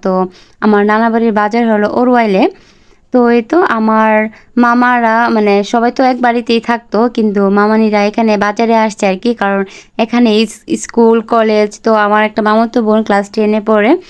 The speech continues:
তো এই জন্য আসা যাওয়া একটু সমস্যা হয়ে যায়, কারণ এখন যেহেতু নৌকা পথ,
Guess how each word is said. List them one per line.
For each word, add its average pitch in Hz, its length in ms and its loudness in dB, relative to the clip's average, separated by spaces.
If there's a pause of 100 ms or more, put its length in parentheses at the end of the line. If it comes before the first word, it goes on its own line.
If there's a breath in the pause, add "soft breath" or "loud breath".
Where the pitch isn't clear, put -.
(320 loud breath)
তো 247 100 0
এই 240 100 2
জন্য 247 200 2
আসা 226 240 -2
যাওয়া 240 240 2
একটু 240 180 -4
সমস্যা 233 400 0
হয়ে 208 220 2
যায়, 226 180 0
কারণ 202 320 0
এখন 220 280 -2
যেহেতু 220 260 0
নৌকা 220 360 0
পথ, 214 320 -2